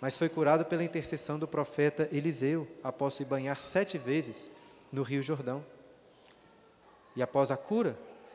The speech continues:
Naamã disse assim, segunda Reis, capítulo cinco, versículo quinze: "Eis que agora reconheço que em toda a terra não há Deus, senão em Israel." Então, como muito bem colocado por Salomão aqui,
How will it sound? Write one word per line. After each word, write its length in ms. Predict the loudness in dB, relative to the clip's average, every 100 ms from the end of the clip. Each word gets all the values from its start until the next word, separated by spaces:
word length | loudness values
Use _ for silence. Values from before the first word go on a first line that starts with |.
| -6
Naamã 320 | -2 2 2
disse 240 | 0 0 -2
assim, 200 | -2 -2
segunda 340 | -2 0 0
Reis, 220 | 0 0
capítulo 360 | 0 -4 -4 -4
cinco, 300 | -4 -2 0
versículo 400 | 0 -2 -4 -4
quinze: 420 | 0 0 0 -6 -14 -20 -20 -20 -4
"Eis 160 | 0 2
que 80 | 2
agora 480 | 4 4 4 2 -6 -14 -18 -2
reconheço 520 | -2 2 2 2 -2
que 120 | -4
em 60 | 2
toda 240 | 4 4
a 20 |
terra 360 | 0 -4 -4 -6 -14 -20 -10
não 260 | 2 6 6
há 80 | 4
Deus, 640 | 2 4 2 -2 -12 -16 -20 -20 -20 -20 -12
senão 460 | 0 0 2 2 0
em 100 | -2
Israel." 540 | -4 -2 -2 -2 -4 -14 -20 -20 -20 -20 -20 -20 -6
Então, 140 | 0
como 220 | 4 6
muito 240 | 6 6 6
bem 120 | 6
colocado 440 | 6 6 4 4
por 160 | 0 0
Salomão 440 | 2 2 2 2
aqui, 300 | 2 -2 -4